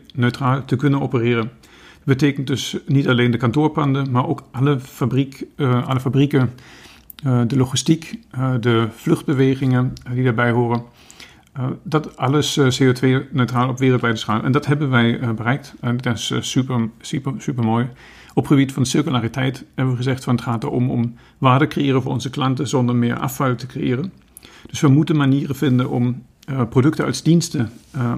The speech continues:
bijvoorbeeld aan te kunnen bieden en verantwoord met die materiaalstromen om te gaan. Eh, een van de doelen was,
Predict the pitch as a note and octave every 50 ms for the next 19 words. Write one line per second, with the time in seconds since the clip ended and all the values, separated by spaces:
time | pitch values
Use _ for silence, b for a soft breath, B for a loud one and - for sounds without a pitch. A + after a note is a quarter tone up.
0 | B2+ B2+ C3 A2 C3 B2+ B2 B2 A#2 A#2 G#2+ - - - D3 B2 A#2+ A2+ B2+ A#2+
1 | A#2 C#3+ - F2+ - - B2+ A#2+ - C3 B2 B2+ B2+ B2 B2+ B2+ B2+ A#2+ - C#3+
2 | B2 A#2+ A2+ - B2 B2+ C#3 C#3 - - B2+ A#2 A2+ A#2+ C3 A#2+ - B2 B2 -
3 | A2 A2 A2 A2 - B B B B B B B B B B B B - A#2+ G#2+
4 | A2+ B2 C#3 C3+ C3 C3+ C3+ B2+ B2+ A#2+ C3+ D3 D3+ D3 C#3 C#3+ B2+ B2 - -
5 | -